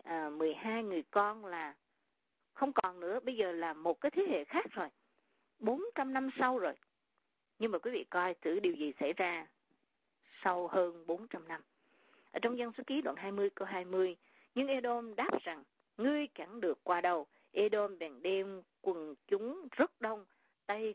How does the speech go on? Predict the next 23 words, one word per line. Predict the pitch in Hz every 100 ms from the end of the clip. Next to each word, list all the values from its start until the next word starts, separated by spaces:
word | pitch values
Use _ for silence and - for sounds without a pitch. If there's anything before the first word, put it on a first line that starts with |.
| -
cầm | 170 156 151
binh | 180
khí | - 202 226 226
ra | 185 185 170 _ _ _
đón | 175 165 165 208
Israel. | 247 175 - 151 - 147 - _ _ _ _ _ _ _ _ -
Quý | 302
vị | 202 -
thấy | 220
nó | 240 226
giống | 226 277 359
ở | - -
trên | 175 165
kia, | - 165 156 -
Esau | 214 220 - 214 214
đem | 208 208 202
bốn | 240 415
trăm | - 214
người | 185 170 160 - _ _ _
đón | 180 185 240
Jacob | 233 170 - 185 220 _ _ _ _ _ _ _
bây | 240 214
giờ | 202 175